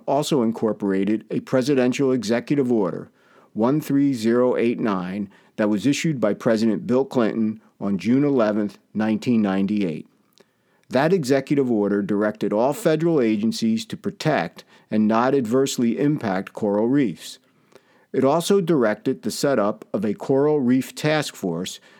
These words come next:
in order to conduct research and to take measures to conserve, mitigate, and restore. One of the key sections of the act is sixty-four zero two, titled National Coral Reef Action Strategy.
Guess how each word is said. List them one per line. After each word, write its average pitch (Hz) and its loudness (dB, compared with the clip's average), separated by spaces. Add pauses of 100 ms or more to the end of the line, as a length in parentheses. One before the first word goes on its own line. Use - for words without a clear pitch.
(100)
in 113 2
order 123 2
to 117 -4
conduct 117 0
research 135 -2 (220)
and 110 -2
to 110 -4
take 143 0
measures 123 0
to - -10
conserve, 113 -2 (240)
mitigate, 107 0
and 113 0
restore. 92 -4 (1040)
One 165 2
of 214 0
the 202 2
key 165 0
sections 107 -2
of 98 -2
the 104 0
act 110 -2
is 139 -6
sixty-four 120 -2
zero 107 0
two, 139 0 (200)
titled 113 0 (100)
National 120 -2
Coral 120 0
Reef 110 0
Action 113 -4
Strategy. 87 -8